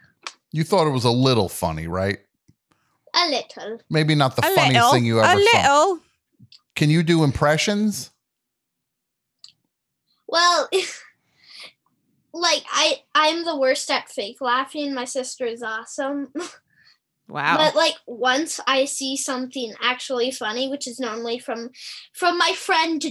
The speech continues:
Speaker 2: just yelling a big word, I just don't know why.
Speaker 3: Mm-hmm.
Speaker 2: I laugh so hard, like, I just go <laughs> inside.
Speaker 1: Mm-hmm.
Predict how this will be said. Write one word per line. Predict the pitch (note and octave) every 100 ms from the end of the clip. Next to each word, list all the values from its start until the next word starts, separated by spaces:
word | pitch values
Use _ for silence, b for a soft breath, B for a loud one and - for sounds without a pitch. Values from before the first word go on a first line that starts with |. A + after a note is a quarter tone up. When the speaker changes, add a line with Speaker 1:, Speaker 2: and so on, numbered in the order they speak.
| -
Speaker 2:
just | D4+ D4
yelling | C#4 B3 B3+ C4+ D4 D4+ C#4+ C4+ _ _ -
a |
big | B3+ A#3+ A#3+ A#3
word, | G#3 A3 A3 A3+ B3+ B3 - _ _ _ _ _ -
I | A#3+
just | A#3 -
don't | G#3
know | G3 G#3+
why. | G3+ G#3+ B3 C#4 _ _ _ _
Speaker 3:
Mm-hmm. | B3 C#4 F#4+ -
Speaker 2:
I | B3
laugh | A3 A#3+ -
so | C4 A#3
hard, | C#4+ C4 C4+ B3+ - _ _ -
like, | A3+ - _ _ _
I | B3 B3
just | A#3 G#3+
go | A3 G#3
<laughs> |
inside. | G3+ - E4 F4 E4 D#4+
Speaker 1:
Mm-hmm. | C3+ C3